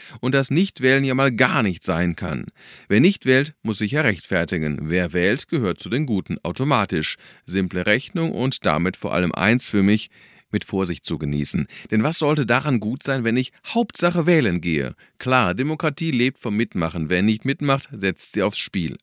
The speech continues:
Aber wer mir erklärt, dass es deshalb also vor allem darum gehe,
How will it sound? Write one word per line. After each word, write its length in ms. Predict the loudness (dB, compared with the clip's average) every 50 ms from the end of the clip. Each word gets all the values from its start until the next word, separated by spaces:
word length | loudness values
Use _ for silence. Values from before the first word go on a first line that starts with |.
| _
Aber 300 | -2 -2 -2 -2 -4 -6 -8 -12 -20 -20 -10 _
wer 80 | -2 0
mir 140 | 2 0
erklärt, 420 | 0 -2 -2 0 2 4 2 2 0 -6 -16 -20 -14 _
dass 120 | -6 -4
es 160 | -2 -2 0 2
deshalb 440 | 2 2 2 2 0 0 0 0
also 260 | -2 -2 -2 -2 -4 -4
vor 260 | -2 -4 -4 -2 0
allem 220 | 0 0 0 0
darum 360 | -2 -2 -2 0 0 0 0
gehe, 300 | 0 2 2 4 4 2